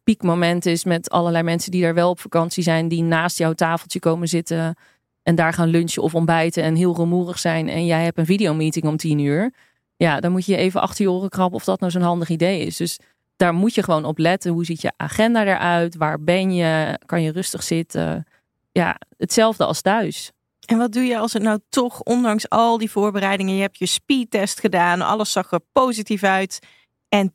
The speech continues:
Speaker 2: toch gaat het niet goed? Verbinding blijkt slecht. Wat doe je dan?
Speaker 1: Ja, nou gelukkig heb je altijd nog je hotspot.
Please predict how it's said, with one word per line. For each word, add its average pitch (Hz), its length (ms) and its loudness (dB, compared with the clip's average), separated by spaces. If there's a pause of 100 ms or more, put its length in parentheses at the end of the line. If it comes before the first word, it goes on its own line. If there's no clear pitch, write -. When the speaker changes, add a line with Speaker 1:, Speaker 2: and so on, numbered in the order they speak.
(120)
Speaker 2:
toch 277 260 2
gaat 214 180 2
het 202 100 -2
niet 190 200 0
goed? - 360 -8
Verbinding 208 500 0
blijkt 175 260 -4
slecht. - 440 -6
Wat 196 120 -4
doe 208 140 -2
je 214 60 -2
dan? 175 280 -4 (960)
Speaker 1:
Ja, 214 200 4
nou 165 160 4
gelukkig 240 380 0
heb 214 120 2
je - 100 0
altijd 226 260 2
nog 202 160 -2
je 185 60 2
hotspot. - 580 -2